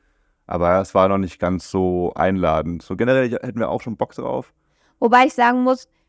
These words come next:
Speaker 2: wir wohnen ja jetzt hier auch mittlerweile, also wir
Speaker 1: Genau.
Speaker 2: wohnen ja hier selber auch irgendwie, hinter uns fängt direkt auch der Dschungel an.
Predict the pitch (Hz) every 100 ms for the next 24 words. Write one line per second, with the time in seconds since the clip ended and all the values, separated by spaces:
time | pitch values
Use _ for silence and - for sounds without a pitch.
0 | _ 226 208 254 254 254 220 220 - 220
1 | - 214 233 240 247 214 196 185 185 -
2 | 214 220 233 226 269 254 233 226 220 220
3 | 226 226 - 226 - 214 214 202 196 -
4 | 226 262 277 233 254 240 226 226 233 233
5 | - 220 208 214 214 208 - 208 262